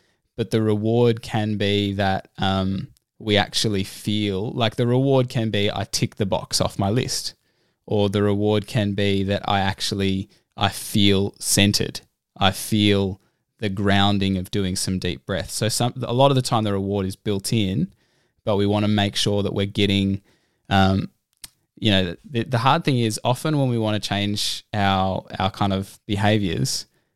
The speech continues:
we want the long-term results, but we don't actually get that feedback until we've done the thing over the long term. But we need to have some kind of really short-term, uh,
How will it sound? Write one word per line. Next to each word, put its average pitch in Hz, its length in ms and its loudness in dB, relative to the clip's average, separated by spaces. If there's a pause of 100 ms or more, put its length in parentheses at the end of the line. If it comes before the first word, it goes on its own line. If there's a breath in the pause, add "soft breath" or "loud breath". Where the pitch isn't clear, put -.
(100)
we 110 160 2
want 110 260 2
the 107 80 4
long-term 98 960 0 (160)
results, 104 760 0 (440)
but 117 100 0
we 107 120 2
don't 107 260 4
actually 107 400 0
get 95 380 -2 (180)
that 98 300 0 (180)
feedback 104 720 2
until 95 280 -2
we've 95 200 -2
done 98 220 2
the 95 80 0
thing 90 420 -2 (400)
over 98 220 0
the 92 100 -2
long 101 240 2
term. 101 460 0 (500)
But 107 100 0
we 104 100 2
need 107 320 2
to 113 60 0
have 104 260 -2
some 101 500 0
kind 101 260 -2
of 95 240 -4 (220)
really 107 420 2
short-term, 98 920 0 (540)
uh, 95 400 2